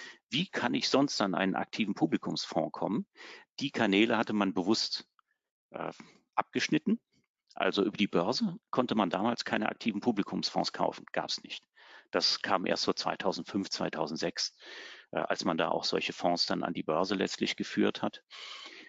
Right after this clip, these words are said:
Wie habe ich sonst Fonds kaufen können? Ja, dann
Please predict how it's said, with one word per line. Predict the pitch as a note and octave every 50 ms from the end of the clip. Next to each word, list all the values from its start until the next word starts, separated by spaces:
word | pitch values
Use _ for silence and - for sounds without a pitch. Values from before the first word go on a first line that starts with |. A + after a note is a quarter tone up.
| - -
Wie | F#2 G2+ A2 G2+
habe | F#2+ G2
ich | F#2+ F2 -
sonst | - E2+ F#2+ B2+ -
Fonds | - - - C3 A#2+ B2 - -
kaufen | - A#2+ A#2+ A#2 - C3 A#2+
können? | - - B2 B2+ C3+ A#2+ - _ _ _ _ _ _ _ _ _ _ _ _ _ _ - -
Ja, | - F2
dann | G2 F#2+ F2 E2+ D#2 -